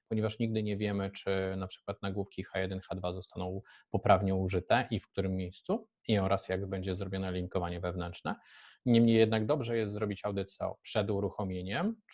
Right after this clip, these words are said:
czyli poprawić to, co jest możliwe. E, po uruchomieniu, ponieważ może się zdarzyć, że, em, gdzieś po drodze na przykład zgubiliście certyfikat S S L albo na przykład no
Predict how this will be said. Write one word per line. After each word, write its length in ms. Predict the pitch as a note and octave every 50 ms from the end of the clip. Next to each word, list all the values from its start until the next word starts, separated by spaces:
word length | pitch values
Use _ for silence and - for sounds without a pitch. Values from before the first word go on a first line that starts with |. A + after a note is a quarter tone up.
| -
czyli 420 | - F#2+ F2+ F2 F2+ F2 F2 F2+ F2+
poprawić 560 | - F2+ - - F2 F2 F2+ F#2 - - -
to, 100 | - E2+
co 180 | - - - F#2
jest 200 | E2+ - - -
możliwe. 480 | F#2 F2 F#2 F2 F2 F2 F#2 C#3 G#3+ - - _ _ _ - - _ _ _ _ _ _ -
E, 260 | A2+ G#2 G2+ G2 G2 G2 - _
po 120 | - D3
uruchomieniu, 1040 | C#3+ - - C3+ A#2+ A#2+ A2+ - - A2+ G2+ G2+ G2 F#2+ F#2+ F#2+ G2+ A#2 D3 F3+ F#3 -
ponieważ 400 | - G#2 G2 G2 F#2 F#2+ F#2 -
może 240 | - G#2+ G2+ G2 F#2+
się 180 | - - - F#2
zdarzyć, 500 | F#2 F#2 F#2+ F#2+ F#2+ F#2+ F#2+ F#2 F#2 F#2
że, 540 | F#2 F#2 F#2 F#2 F2+ F2+ F2+ F2+ F2+ F#2+ F#2 -
em, 680 | F#2 F2+ F2+ F2+ F2+ F2 F2 F2+ F2+ F#2 F#2 F2+ F2+ F#2 G2 G2 G2+
gdzieś 360 | G2 G#2 G#2 G#2 G#2+ G#2 -
po 180 | - - F#2+ F2+
drodze 280 | F#2 G2 F#2+ F#2 F#2+
na 100 | F2+ F2+
przykład 360 | F#2 - - _ - F#2+ F#2 G2
zgubiliście 800 | G#2+ A2 G2+ F#2+ F#2 F#2 F#2 - - - F2 F2 E2+ E2+ F2 F2+
certyfikat 720 | - - G2 G2 - - - B2+ - - A2+ A2+ G#2+ -
S 140 | G#2 F#2+ -
S 160 | G2+ - -
L 220 | G#2 G2+ G2+ G2+ F#2
albo 260 | F#2+ F2+ F2+ F2+ F#2
na 100 | F2+ F2+
przykład 420 | F#2+ - - - _ - F2+ - - -
no 160 | G2+ A2